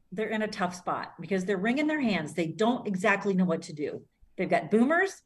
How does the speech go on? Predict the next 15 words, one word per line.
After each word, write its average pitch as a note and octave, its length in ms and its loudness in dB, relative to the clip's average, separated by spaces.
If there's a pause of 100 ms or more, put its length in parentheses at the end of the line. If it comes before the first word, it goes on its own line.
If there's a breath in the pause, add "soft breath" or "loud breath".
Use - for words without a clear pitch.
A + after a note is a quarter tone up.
(160)
they've G3+ 180 4
got G3+ 240 4
Gen F3 200 2
X. - 380 -10 (460)
They G#3+ 160 6
are, F#3+ 440 2
the, F#3 240 0
the F#3 80 0
gap A3 400 2
between A3 800 -4
how A3+ 540 4
boomers A3+ 460 -2
and F#3 100 0
Gen F#3 260 2
X, G#3 300 -4